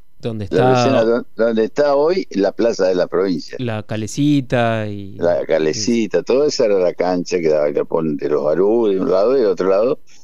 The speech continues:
Speaker 2: quedaba la sede social nuestra.
Speaker 1: Bien en
Speaker 2: Que
Speaker 1: el
Speaker 2: sigue siendo
Speaker 1: medio del,
Speaker 2: nuestra.
Speaker 1: en el medio del puerto, digamos, en la zona.
Speaker 2: Claro, en el medio del puerto, un lugar estratégico.
Speaker 1: Ujú.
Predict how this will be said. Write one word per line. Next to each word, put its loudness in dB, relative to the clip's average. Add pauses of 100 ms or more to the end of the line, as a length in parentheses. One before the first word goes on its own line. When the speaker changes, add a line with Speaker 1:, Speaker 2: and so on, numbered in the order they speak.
(160)
Speaker 2:
quedaba 2
la 2
sede 2
social 0
nuestra. -2 (400)
Speaker 1:
Bien 0
en 0
Speaker 2:
Que 0
Speaker 1:
el -2
Speaker 2:
sigue 2
siendo 2
Speaker 1:
medio 4
del, 2
Speaker 2:
nuestra. -10
Speaker 1:
en -6
el -2
medio 4
del 2
puerto, 0
digamos, -8
en -10
la -8
zona. -2
Speaker 2:
Claro, 2
en -2
el 0
medio 4
del 2
puerto, 2
un 0
lugar 4
estratégico. 0
Speaker 1:
Ujú. -8